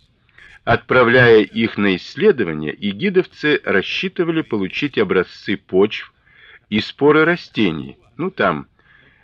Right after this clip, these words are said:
нетривиальные биологические и строительные вещества. Но вот уж чего они никак не могли ожидать, так это того, что на, в общем-то, весьма чистых ботинках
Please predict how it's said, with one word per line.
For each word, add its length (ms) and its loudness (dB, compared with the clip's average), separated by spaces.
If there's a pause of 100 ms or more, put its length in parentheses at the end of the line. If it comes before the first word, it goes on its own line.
нетривиальные 880 4
биологические 880 0
и 40 -6
строительные 500 -4
вещества. 640 -10 (800)
Но 180 4
вот 280 4
уж 320 -4
чего 440 4
они 280 2
никак 420 0
не 100 -2
могли 320 0
ожидать, 640 -2 (520)
так 180 -4
это 160 0
того, 300 0
что 420 0 (680)
на, 340 4
в 100 2
общем-то, 420 0
весьма 460 0
чистых 560 -2
ботинках 800 0